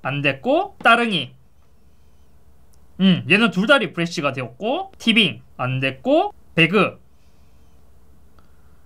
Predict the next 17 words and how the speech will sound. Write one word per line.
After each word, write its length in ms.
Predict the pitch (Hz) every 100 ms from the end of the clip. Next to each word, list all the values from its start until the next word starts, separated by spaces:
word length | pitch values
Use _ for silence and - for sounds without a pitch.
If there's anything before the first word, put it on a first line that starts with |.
| - - - - 165
어, 280 | 160 120 - - - - - - 160
얘는 180 | 208 220
리프레시 400 | 151 175 175 147
되었죠. 580 | 139 131 131 127 214 -
인스타. 600 | - 240 - - 156 107 - - - - - -
안 180 | 127
됐고, 680 | 131 - - - 302 359 370
페이스북. 680 | - 202 208 - 143 110 - - - -
안 220 | 127 135
됐고, 500 | 139 135 - 262 349 147
노션. 460 | 180 190 160 113 - - - - - -
안 140 | 131 127
됐고, 500 | 127 - 240 349 415
유튜브. 560 | 185 - - 240 156 110 - - - - - - - - -
안 200 | - 143
됐고, 580 | 143 131 - 269 370 392 -
스벅. 480 | - 233 233 -